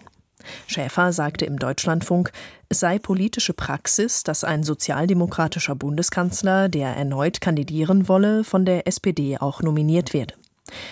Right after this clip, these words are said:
Scholz habe bei der vergangenen Bundestagswahl eine grandiose Aufholjagd gestartet. Dies könne bis zur Wahl im Februar erneut gelingen.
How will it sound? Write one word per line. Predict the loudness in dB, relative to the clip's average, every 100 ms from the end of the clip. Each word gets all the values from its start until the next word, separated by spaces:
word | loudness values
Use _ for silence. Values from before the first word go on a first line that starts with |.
| -8
Scholz | -2 0 0 2
habe | 2 2
bei | 2 0
der | -2 -2
vergangenen | -2 -2 2 4 4 4
Bundestagswahl | 4 2 0 -2 -2 0 0 2 2
eine | 2 2 2 2
grandiose | 2 0 2 2 2 2 2
Aufholjagd | 2 0 2 2 2 -2 -4 -6
gestartet. | -6 -4 -6 -6 -10 -12 -12 -12 -12 -6
Dies | -2 -2
könne | -2 -2 -2
bis | -2 -2
zur | 0 -2 -2
Wahl | 0 2 0
im | -2
Februar | -2 -4 0 2 2 0
erneut | 2 2 2 2
gelingen. | 0 0 -4